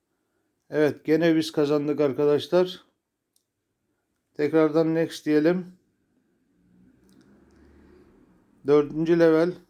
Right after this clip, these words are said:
Evet, arabamızı seçiyoruz. Evet arkadaşlar.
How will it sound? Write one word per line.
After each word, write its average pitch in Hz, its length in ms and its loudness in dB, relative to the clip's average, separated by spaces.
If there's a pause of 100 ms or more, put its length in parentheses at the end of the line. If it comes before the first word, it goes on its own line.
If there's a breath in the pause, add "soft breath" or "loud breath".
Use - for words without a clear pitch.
(640)
Evet, 135 280 -8
arabamızı 143 560 -2
seçiyoruz. 151 840 -4 (2000)
Evet 131 220 -6
arkadaşlar. 143 920 -2